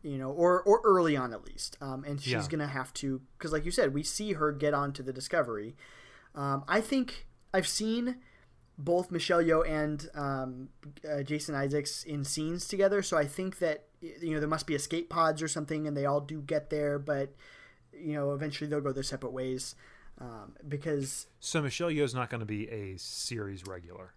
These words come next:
Speaker 1: I don't know if we know that yet. Um, but, you know, who knows? Maybe there will be two ships for a while. You know, why not? Why not do that?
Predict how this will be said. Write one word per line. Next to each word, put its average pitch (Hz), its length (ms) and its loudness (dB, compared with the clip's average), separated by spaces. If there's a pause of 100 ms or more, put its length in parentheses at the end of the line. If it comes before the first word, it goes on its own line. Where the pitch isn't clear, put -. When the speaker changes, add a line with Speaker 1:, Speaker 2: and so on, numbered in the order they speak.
(480)
Speaker 1:
I 170 100 2
don't 175 300 0
know 190 100 2
if 175 140 -4
we 160 80 0
know 147 200 0
that 123 200 -6
yet. - 320 -16 (560)
Um, 127 360 -10
but, 254 140 8
you 262 120 4
know, 247 160 4
who 262 160 -2
knows? 240 220 2
Maybe 160 260 2
there 208 140 6
will 185 60 4
be 185 240 -6 (400)
two 175 140 -6
ships 190 260 -2
for 139 200 -2
a 123 60 0
while. 110 280 -6
You 143 100 -2
know, 143 120 0
why 143 200 -2
not? 160 400 -6
Why 135 140 -2
not 139 160 -4
do 139 140 -6
that? 98 200 -10